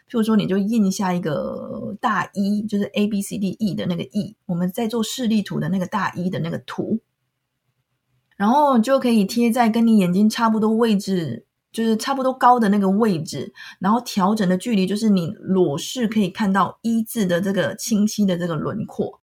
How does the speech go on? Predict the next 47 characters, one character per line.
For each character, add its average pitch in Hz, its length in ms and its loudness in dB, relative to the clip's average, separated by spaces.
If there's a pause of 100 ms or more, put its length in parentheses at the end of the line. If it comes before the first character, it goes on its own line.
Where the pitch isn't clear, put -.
(440)
你 190 120 2
就 233 100 4
用 294 160 0
眼 180 240 4
罩 226 180 2
嘛， 185 140 4
捂 247 160 2
住 269 160 -2
一 240 140 0
眼， - 240 -2 (220)
然 196 120 -2
后 240 160 4
就 220 340 4
轮 202 220 4
流 214 220 4
的 202 100 4
用 220 400 4 (200)
眼 175 260 2
睛 233 260 2
去 233 220 0
扫 190 300 -2
描 170 260 -4
这 220 140 0
个 220 80 2 (120)
一 247 240 -2
字 240 220 -2
的 185 140 4
这 196 120 0
个 180 240 2
轮 165 400 0
廓， - 400 -4
它 220 120 -6
的 196 120 2
外 202 520 0
扩。 - 360 -4 (360)
然 202 100 0
后 220 40 2
当 262 120 0
我 214 60 2
们 180 140 2
在 220 140 0
很 196 240 0
放 262 400 -2
松 233 240 0
的 220 120 2
这 214 100 -2
种 180 220 -2